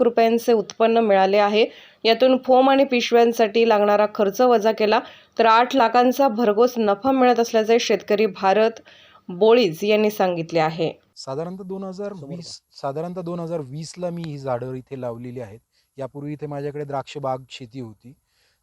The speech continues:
Speaker 2: त्याच्यात अवकाळी पाऊस आणि योग्य भाव न मिळाल्यामुळे कंटाळून आम्ही ती शेती काढून टाकली आणि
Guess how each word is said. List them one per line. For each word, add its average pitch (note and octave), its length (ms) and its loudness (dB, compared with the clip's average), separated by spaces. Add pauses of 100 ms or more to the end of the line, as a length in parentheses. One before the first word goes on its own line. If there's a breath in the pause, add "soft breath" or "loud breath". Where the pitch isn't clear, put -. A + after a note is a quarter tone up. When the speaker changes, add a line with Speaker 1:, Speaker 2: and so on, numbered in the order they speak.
(160)
Speaker 2:
त्याच्यात D3 400 -8
अवकाळी D3+ 400 -6
पाऊस D#3 560 -10
आणि D3+ 480 -12
योग्य D3+ 360 -12
भाव D3 260 -10
न D#3 140 -8
मिळाल्यामुळे E3 720 -8
कंटाळून D#3 540 -10
आम्ही D3+ 240 -12
ती D#3+ 60 -18
शेती D3 260 -16
काढून D3 300 -8
टाकली A#2+ 300 -14 (680)
आणि C3+ 220 -12